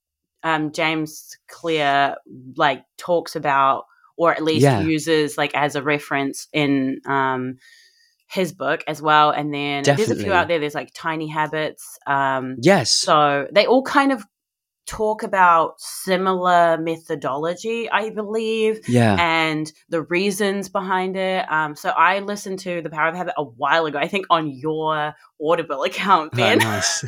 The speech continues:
Speaker 2: <laughs> Yeah, cool.
Speaker 1: <laughs>
Speaker 2: Yeah,
Speaker 1: You were
Speaker 2: it's a
Speaker 1: like, "Listen
Speaker 2: great
Speaker 1: to
Speaker 2: book.
Speaker 1: this. It's crazy."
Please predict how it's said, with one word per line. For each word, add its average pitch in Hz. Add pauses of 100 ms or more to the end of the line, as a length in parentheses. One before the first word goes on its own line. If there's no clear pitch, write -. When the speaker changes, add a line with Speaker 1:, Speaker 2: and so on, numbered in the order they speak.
Speaker 2:
<laughs> 123
Yeah, 131
cool. 120
Speaker 1:
<laughs> - (380)
Speaker 2:
Yeah, 160
Speaker 1:
You 269
were 226
Speaker 2:
it's 190
a -
Speaker 1:
like, 117
"Listen 151 (120)
Speaker 2:
great 147
Speaker 1:
to -
Speaker 2:
book. 127
Speaker 1:
this. - (100)
It's -
crazy." 180